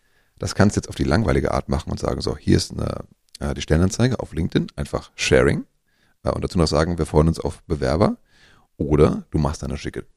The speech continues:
Grafik draus, wo einfach nur dabei steht, wir suchen einen, eine Redakteurin zum Beispiel, ähm, machst das im Quer- oder Hochformat, auffällig, bunte Farben, große Schrift und beschreibst dann in deinem Beitrag, was den Job ausmacht und mit wem man zusammenarbeitet.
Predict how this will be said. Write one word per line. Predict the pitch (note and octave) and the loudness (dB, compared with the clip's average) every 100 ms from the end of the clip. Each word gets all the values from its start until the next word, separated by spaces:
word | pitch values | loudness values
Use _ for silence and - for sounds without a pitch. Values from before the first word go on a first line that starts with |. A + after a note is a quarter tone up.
| _ | _
Grafik | - G#1 - F2 | -6 -4 -4 -6
draus, | - G2 - - | 0 0 0 -2
wo | - | -4
einfach | - - | -4 -4
nur | D2+ | 0
dabei | C2+ - C#2+ | 2 4 2
steht, | - G#2+ - | 4 2 2
wir | D2 D2+ C#2+ | -4 -2 0
suchen | D2 C#2+ D2+ - | -2 -2 -2 -2
einen, | A#1 C#2 C#2+ C#2 C#2 C#2 - | 0 0 2 2 0 -2 -4
eine | C#2+ C#2 C#2+ - - D2+ | -4 -2 -2 -2 -8 -6
Redakteurin | C#2 C2+ - B2+ D3+ E3+ | -6 -4 2 2 2 -4
zum | - | -8
Beispiel, | E3 D3 - A#3+ - _ _ - - - _ _ | -8 -6 -4 -4 -6 _ _ -20 -20 -20 _ _
ähm, | D#2 D#2 D#2 F2+ - - | 2 2 2 -2 -10 0
machst | D#2+ - | 0 2
das | D2 | -6
im | - | -8
Quer- | - D#2 C#2 | 0 4 4
oder | - | 2
Hochformat, | F#2 A#1+ B1 C#2+ - | -2 0 -2 -4 0
auffällig, | E2+ - A#2 A2+ - | 2 2 0 -2 4
bunte | F2 D#2 | 4 4
Farben, | - F#2+ B2 | 0 -2 -2
große | - - - | -4 -6 -6
Schrift | - - - _ _ - _ - | -6 -6 -8 _ _ -20 _ -2
und | D#3 | 0
beschreibst | E2+ G2+ B2 - | 2 4 4 2
dann | G#2+ G2 - | -2 -2 0
in | A2 B2 | 0 2
deinem | F#2+ F2 | 2 2
Beitrag, | D2 C#2+ - C2+ C2 _ _ _ _ - | 0 -4 -4 -8 -8 _ _ _ _ -10
was | D2+ D#2+ | -2 0
den | - G2 | 2 2
Job | F2+ | 2
ausmacht | - - D#2 E2 - | 0 -2 -2 -4 -4
und | C#2+ | -6
mit | C#2+ | 0
wem | D#2 C#2 | 2 2
man | C#2 | -2
zusammenarbeitet. | - A#1+ B1 - - - - | -8 -10 -10 -12 -14 -18 -20